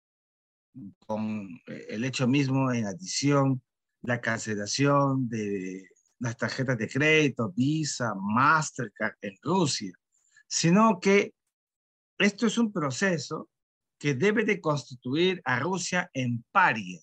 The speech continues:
por favor, es decir, aislada económicamente, financieramente, comercialmente. Todavía no ha llegado,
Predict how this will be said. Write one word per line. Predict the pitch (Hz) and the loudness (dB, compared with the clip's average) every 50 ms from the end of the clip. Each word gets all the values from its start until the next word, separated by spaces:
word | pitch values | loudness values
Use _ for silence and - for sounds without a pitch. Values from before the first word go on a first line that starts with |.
| _ _ | _ _
por | - 110 - | -18 -14 -6
favor, | - 127 160 175 170 147 - _ _ _ _ _ _ _ _ _ _ - | -2 0 2 2 2 2 0 _ _ _ _ _ _ _ _ _ _ -4
es | - 156 151 131 | -2 0 0 0
decir, | 135 131 120 - - 165 180 214 254 392 381 _ _ _ _ _ _ _ _ - | -2 -4 -4 -4 -2 0 0 0 0 -2 -6 _ _ _ _ _ _ _ _ -6
aislada | 117 117 123 123 131 131 - - 147 156 165 175 185 185 180 180 170 185 180 - - | -4 -4 -2 -4 -4 -4 -6 -4 -2 0 0 2 4 4 4 4 2 0 -2 -2 -2
económicamente, | - 139 - - 120 120 117 139 160 175 180 - - - - 113 113 131 165 170 156 139 131 - 151 | -4 -4 -4 -2 -2 -2 0 0 0 0 0 -2 -2 -2 -4 -2 0 0 0 2 0 0 -2 -4 -6
financieramente, | 131 - - 135 127 120 113 107 107 110 - - 185 196 202 185 175 147 127 143 160 170 165 156 - 180 180 156 - | -6 -4 -4 -2 -2 0 -2 -2 -4 -4 -4 0 2 2 2 4 2 2 0 -2 -2 -4 -4 -6 -6 -6 -6 -6 -6
comercialmente. | - 151 139 127 120 113 110 107 101 - - 160 160 151 170 196 196 151 131 127 117 | -4 -2 0 0 0 0 -4 -6 -6 -6 -2 -2 -2 0 2 0 0 0 -2 -8 -10
Todavía | - - 117 117 113 117 143 208 247 247 | -8 -8 -6 -4 -4 -2 0 2 4 4
no | 233 240 | 4 4
ha | 247 | 4
llegado, | 240 220 202 170 175 175 143 127 117 | 4 4 4 4 2 0 0 0 -4